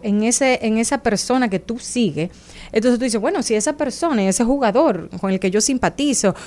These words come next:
o esa persona que también es mamá, o que también, bueno, X o Y, que es influencer, bueno, pues déjame yo invertir, porque si ella lo está haciendo, o él lo está haciendo, yo lo voy a hacer igual". Y lo que están haciendo los organismos reguladores, eh,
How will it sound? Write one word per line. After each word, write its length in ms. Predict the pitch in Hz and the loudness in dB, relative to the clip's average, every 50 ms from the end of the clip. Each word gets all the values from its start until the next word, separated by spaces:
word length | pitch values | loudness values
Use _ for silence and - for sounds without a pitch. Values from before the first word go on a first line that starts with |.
| - - - | -18 -8 0
o 120 | 196 202 | 2 4
esa 220 | 220 226 - 311 | 4 4 4 2
persona 720 | 302 - 226 202 - - - 269 269 269 240 208 190 180 170 - - - - | 0 0 -4 -4 -4 -6 -4 -4 -2 0 0 -2 -2 -4 -6 -10 -16 -20 -8
que 240 | - - 208 214 208 | -2 0 2 2 2
también 320 | 208 202 202 208 220 247 | 2 2 2 2 2 2
es 80 | 277 269 | 2 0
mamá, 600 | 254 220 185 185 208 262 285 277 262 247 226 214 | 0 -2 -2 -2 -2 0 2 2 2 2 4 2
o 80 | 202 202 | 2 0
que 360 | - 208 196 196 190 185 180 | 0 0 2 2 2 2 0
también, 400 | - 196 202 233 247 254 254 240 - - | -2 -4 -4 -4 -4 -6 -8 -10 -12 -12
bueno, 280 | - 220 240 190 170 - - | -10 -10 -10 -10 -12 -18 -12
X 260 | - 233 247 - - 262 | -10 -10 -8 -6 -4 -2
o 40 | |
Y, 260 | 233 196 190 165 151 - - - - - - - - | 0 0 0 0 -2 -4 -10 -18 -20 -20 -20 -14 0
que 120 | - 262 | 4 4
es 100 | 269 - | 6 6
influencer, 480 | 311 302 240 254 240 220 208 - 185 - - - | 4 2 4 4 2 2 2 2 -2 -4 -6 -6
bueno, 220 | 247 311 311 277 | -4 -4 -2 -2
pues 180 | - 202 185 175 | -2 -2 -2 0
déjame 340 | 190 202 247 285 285 285 247 | 0 0 0 0 0 0 0
yo 100 | 285 294 | 2 2
invertir, 500 | 285 285 277 240 - 302 339 480 403 202 | 2 2 2 0 -2 -2 0 0 0 0
porque 200 | 214 208 196 202 | -2 -2 -2 0
si 100 | 196 254 | 0 2
ella 140 | 311 415 403 | 2 4 4
lo 60 | 359 | 4
está 100 | 269 269 | 2 2
haciendo, 260 | 226 214 214 185 175 - | 0 0 0 -2 -2 -4
o 240 | - - 151 160 220 | -6 -4 0 2 2
él 100 | 320 359 | 4 2
lo 60 | 359 | 2
está 140 | - - 254 | 0 -2 -4
haciendo, 300 | - - 196 185 180 175 | -4 -4 -6 -6 -6 -6
yo 220 | 180 175 - 196 | -8 -8 -6 -4
lo 100 | 196 214 | -4 -4
voy 120 | 214 214 196 | -2 -4 -4
a 20 | |
hacer 220 | 196 - 226 208 | -4 -4 -4 -4
igual". 340 | 196 156 165 151 156 143 135 - - - - - - - - - | -4 -4 -4 -4 -6 -6 -8 -10 -14 -20 -20 -20 -20 -20 -10 -4
Y 160 | 262 262 262 | -2 0 2
lo 220 | 254 254 254 254 | 4 4 2 2
que 80 | 254 247 | 2 0
están 280 | 240 254 - 302 339 | 0 0 -2 -2 -2
haciendo 460 | 403 392 - - 277 285 285 285 277 277 | -2 -2 -2 -2 -2 0 0 0 0 0
los 340 | 247 247 247 254 - - - | 0 0 0 0 -2 -4 -4
organismos 580 | 240 214 202 185 180 180 196 220 240 254 262 240 | -4 -4 -2 0 0 0 2 2 2 2 2 0
reguladores, 880 | 208 202 175 170 165 156 156 156 180 214 220 214 202 196 202 208 202 - - - - - - - | 0 0 0 0 0 0 0 2 2 4 4 4 4 2 2 0 -2 -4 -10 -18 -20 -20 -18 -10
eh, 340 | - 185 185 185 185 185 | -6 -4 -2 -2 -2 -2